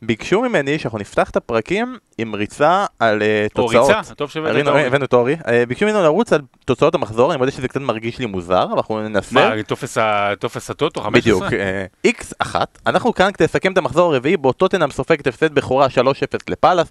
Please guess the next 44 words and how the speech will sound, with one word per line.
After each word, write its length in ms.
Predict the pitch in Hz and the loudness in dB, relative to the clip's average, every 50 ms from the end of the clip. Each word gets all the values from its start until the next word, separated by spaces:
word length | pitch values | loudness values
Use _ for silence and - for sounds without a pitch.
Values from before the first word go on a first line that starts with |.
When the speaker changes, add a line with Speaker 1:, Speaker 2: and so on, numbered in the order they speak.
| _ - | _ -8
Speaker 2:
לא 120 | 117 165 233 | -6 -4 -4
נכון. 360 | 247 - - 139 107 87 80 - _ | -4 -4 -4 -6 -6 -6 -8 -14 _
Speaker 1:
רונלדו 440 | - 110 127 160 196 214 220 190 185 | 2 2 4 4 4 2 2 4 2
עושה 240 | 160 147 - 185 175 | 2 2 2 2 2
בכורה 460 | 156 123 110 139 131 127 143 143 135 117 110 104 | 2 2 2 2 4 4 4 2 0 -2 -4 0
ויונייטד 580 | 120 147 160 147 139 139 143 143 143 - 135 | 2 2 2 2 2 2 2 2 2 0 -2
מנצחת 480 | 117 120 113 110 - 135 113 120 120 - _ _ | -2 0 -2 0 0 0 0 0 -2 -2 _ _
ארבע 320 | 131 147 160 151 135 127 | 2 2 2 4 2 2
אחת 260 | 110 - - 110 95 95 | 2 4 0 0 0 0
את 120 | 90 - | -8 -2
ניוקאסל. 340 | 147 185 190 - 180 175 220 | -2 -2 2 2 2 0 2
Speaker 2:
מתי? 580 | 233 156 143 302 311 311 302 247 147 101 101 - | 0 0 0 2 0 0 -2 -2 -4 -6 -10 -4
Speaker 1:
צ'לסי 420 | - 202 208 254 262 - - 202 175 | 2 2 2 2 2 0 0 2 2
לא 100 | 175 196 | 2 2
מתקשה, 640 | 226 220 - - 190 165 - - 202 226 233 185 131 | 0 -2 0 0 0 0 2 2 2 4 4 2 2
או 220 | 127 139 160 170 | 2 0 0 -2
סוג 240 | 160 - 277 285 - | -2 -4 -4 -4 0
של 100 | - 294 | -2 -2
מתקשה, 420 | 262 226 165 175 151 - 160 143 | -2 2 0 0 2 4 4 4
אבל 200 | 139 135 147 156 156 147 - | 4 4 2 -2 -2 -6 -6
לוקאקו 380 | 147 156 147 - 262 277 - | -6 0 2 2 2 4 2
לא 100 | 269 220 | 0 0
מתקשה 340 | 156 143 - 135 123 - 139 120 | 0 0 -2 -2 0 0 -2 -2
עם 80 | 113 | 2
שלוש 280 | - 131 135 156 147 - | 2 2 2 4 2 0
אפס 240 | 151 - 127 - - | 0 0 -2 -2 0
על 140 | 95 98 95 | -2 -2 -2
וילה. 260 | 113 175 233 247 240 | -2 -2 2 4 4
Speaker 2:
לא 60 | 240 220 | 2 2
שמעתי 360 | - 131 117 107 101 - 101 | 0 -4 -4 -6 -6 -6 -12
על 60 | 90 | -12
זה. 120 | 82 85 85 78 _ _ | -12 -16 -20 -20 _ _
Speaker 1:
ארסנל 480 | 160 208 220 196 - - 175 160 147 139 | 2 4 4 0 -2 -2 2 2 2 2
עם 100 | 139 131 | 2 -4
ניצחון 400 | 127 117 - 127 - 165 156 143 | -6 -4 -4 0 0 0 2 2
בכורה 340 | 131 107 - 127 131 131 | 0 2 2 2 4 4
אחת 240 | 120 - 131 - - | 2 2 0 0 0
אפס 240 | 127 - - - - | -2 -4 -4 -4 -4
על 60 | 98 | -2
נוריץ'. 340 | 107 135 160 165 160 147 131 | 2 2 2 2 2 0 0
Speaker 2:
עכשיו 380 | 175 180 190 - - 277 320 302 - | 0 0 0 0 0 0 0 2 0
תעצור 360 | 294 269 - - 226 214 185 | -2 -2 0 0 0 0 0
את 60 | 165 | 0
העיר. 280 | 147 143 123 113 151 | 0 0 2 0 -2